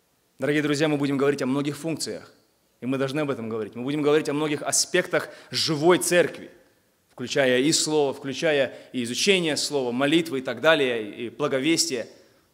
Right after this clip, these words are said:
Но если нету основания. Конечно же, мы об этом слышим с самого начала нашей духовной жизни. Но, дорогие друзья, вспомним еще раз и еще раз, что наше основание в благой вести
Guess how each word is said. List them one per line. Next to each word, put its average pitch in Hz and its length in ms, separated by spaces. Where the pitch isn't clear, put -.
Но 131 140
если 151 240
нету 139 200
основания. 117 520
Конечно 180 360
же, 175 80
мы 180 100
об 170 80
этом 160 180
слышим 127 440
с - 120
самого 190 300
начала 185 380
нашей 143 240
духовной 131 400
жизни. 113 300
Но, 113 100
дорогие 139 240
друзья, 127 300
вспомним 160 520
еще 123 380
раз 147 240
и 139 60
еще 123 260
раз, - 300
что - 180
наше 147 280
основание 110 560
в 113 60
благой 120 380
вести 131 520